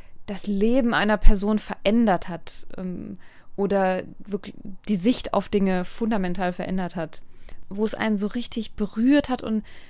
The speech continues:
Spuren hinterlassen hat gewissermaßen. Ich hab das große Glück, äh, in einem,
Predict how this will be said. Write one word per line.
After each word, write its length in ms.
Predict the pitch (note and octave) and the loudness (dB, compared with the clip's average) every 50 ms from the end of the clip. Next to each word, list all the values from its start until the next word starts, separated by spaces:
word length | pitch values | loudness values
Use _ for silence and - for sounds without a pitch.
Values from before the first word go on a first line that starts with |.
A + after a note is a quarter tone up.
| - - - | -18 -18 -14
Spuren 580 | - - - - - - B3 C#4+ D4+ C4+ B3+ A3 | -10 -10 -8 -6 -2 2 6 6 8 8 8 6
hinterlassen 560 | A3 G#3 F3+ G#3 F#3+ F#3 F3+ F3 - F#3+ F#3+ | 6 4 2 0 0 -2 -2 -4 -4 -4 -4
hat 140 | F3+ - - | -4 -4 -6
gewissermaßen. 880 | - E3+ F3 E3 - F#3 E3+ E3 E3 D#3 E3 D#3+ - - D#3+ D3+ D#3+ D3+ - - - - - - - - - - - - - | -8 -8 -8 -8 -8 -8 -8 -8 -6 -8 -8 -8 -10 -10 -10 -10 -10 -10 -12 -14 -16 -16 -14 -16 -16 -14 -14 -16 -14 -8 -6
Ich 180 | - - - - | -4 -4 -2 -2
hab 120 | G#3+ - - | -2 -2 -2
das 180 | A3+ G#3+ - | -4 -4 -4
große 340 | - G#3+ A#3 C#4+ E4 - C4 | -4 -4 -4 -4 -2 -2 0
Glück, 400 | - - G#3 A#3 C4+ - - - - | 0 2 2 2 0 -2 -4 -8 -6
äh, 300 | - G#3 G#3 G#3 G#3 G#3+ - - - - - - - - - - - - - | -4 -4 -2 -2 -4 -6 -8 -12 -14 -14 -14 -14 -12 -14 -12 -12 -12 -10 -6
in 160 | - G3+ G3 - | -4 -4 -4 -2
einem, 460 | - F#3 F#3 F3+ F3+ F3+ F3+ F3+ | -4 -4 -2 -2 -2 -2 -4 -4